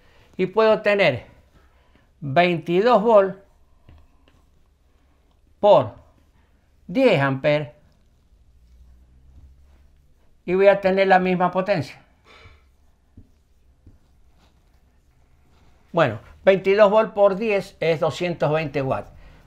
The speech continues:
Pero ahora vamos a hacer otra comparación. Vamos a poner un doce volt, lo vamos a multiplicar por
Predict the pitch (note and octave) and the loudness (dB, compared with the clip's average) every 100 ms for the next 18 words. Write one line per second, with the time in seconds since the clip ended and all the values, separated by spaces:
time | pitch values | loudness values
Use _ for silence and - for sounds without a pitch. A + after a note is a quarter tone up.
0 | - B3 A3+ - - F#3+ A3 G#3 G#3 F#3 | 0 2 2 -2 0 4 6 4 2 -4
1 | G#3+ G#3+ G3 F#3 F#3 F3+ E3+ E3 B2 - | -4 -4 -4 -6 -4 -2 -2 -4 -8 -10
2 | D#3 F3 G3 G3 G3 F#3 C#3+ - _ _ | -4 -2 0 0 0 -2 -2 -6 _ _
3 | _ F#3+ F#3+ F#3 F3+ _ - E3 A3 - | _ -6 -4 -6 -10 _ -8 -4 -4 -2
4 | A3+ G3+ - - _ _ _ _ _ _ | 0 2 0 -6 _ _ _ _ _ _
5 | _ _ _ _ _ _ _ _ _ _ | _ _ _ _ _ _ _ _ _ _
6 | _ _ _ B2 B2+ E3 F#3 F3+ F3+ F3+ | _ _ _ -8 -2 0 0 -2 -4 -6
7 | F#3 F3+ F#3 F#3 G3+ F#3 F3+ _ G#3 G3+ | -6 -6 -8 -2 0 0 -4 _ 0 2
8 | G3+ G3+ | 2 -2